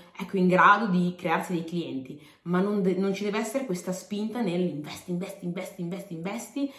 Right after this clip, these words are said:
devi per forza acquistarti il prodotto. Ci deve essere, secondo me, per quanto mi riguarda,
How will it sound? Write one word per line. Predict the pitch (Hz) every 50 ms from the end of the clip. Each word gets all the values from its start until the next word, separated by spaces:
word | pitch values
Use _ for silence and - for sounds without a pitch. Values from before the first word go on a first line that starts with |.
| - - -
devi | 165 185 190
per | 175 - 175 175
forza | - 175 190 185 -
acquistarti | 233 208 208 180 - 160 - - 160
il | 143
prodotto. | 165 143 135 135 120 - - - 143 131 - - - - _ _
Ci | - - 165
deve | 180 202
essere, | 196 - - - 175 147 - -
secondo | - - - - 156 156 156 151
me, | 151 165 202 269 277
per | 175 - -
quanto | 156 139 135 135
mi | 139 139
riguarda, | 147 147 170 185 202 214